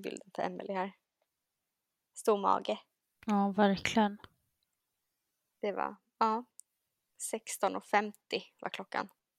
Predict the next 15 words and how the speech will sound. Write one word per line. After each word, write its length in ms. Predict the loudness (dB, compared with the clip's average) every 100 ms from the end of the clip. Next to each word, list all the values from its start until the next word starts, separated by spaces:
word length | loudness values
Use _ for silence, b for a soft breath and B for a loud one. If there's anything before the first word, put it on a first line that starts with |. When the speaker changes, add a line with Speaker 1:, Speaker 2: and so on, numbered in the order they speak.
| b b b b b -2
Speaker 1:
Och, 500 | -2 -4 _ -2 2
eh, 640 | 2 0 -4 -2 -2 -2
Sally 380 | -2 -4 -4 -4
föddes 400 | -6 -6 -4 -4
ju 60 | -4
vid 100 | -4
tjugotvå-tiden. 720 | -4 -4 -6 -4 -4 -6 -8 _ _ _ _ -14
Så 120 | -4
det 60 | -2
är 20 |
Speaker 2:
Mm. 80 | -2
Speaker 1:
ungefär 200 | -6 -10
fem 260 | -4 -6 -4
timmar 300 | -6 -4 -4
innan, 300 | -4 -10